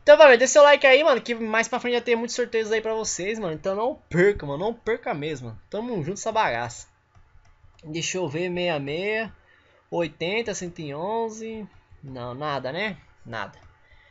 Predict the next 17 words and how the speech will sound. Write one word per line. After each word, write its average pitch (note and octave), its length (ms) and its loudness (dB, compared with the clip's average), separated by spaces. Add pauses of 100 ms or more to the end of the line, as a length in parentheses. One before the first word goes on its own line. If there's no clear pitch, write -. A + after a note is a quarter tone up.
(960)
Deixa F3 380 -8
eu E3 160 -10
ver, G3 340 -2
meia, E3+ 320 -6
meia. A3+ 800 -2 (1400)
E A3 380 -6
por G#3+ 180 -2
enquanto C4 420 -4
nada, C#3 280 -2
galera. A#2 200 -8
Por F3+ 120 -10
enquanto A3 320 -10
nada. A#2+ 260 -8 (1500)
Deixa D#3 380 -14
eu D3+ 200 -14 (140)
ver... G#3+ 720 -6 (3000)
E... A3 540 -8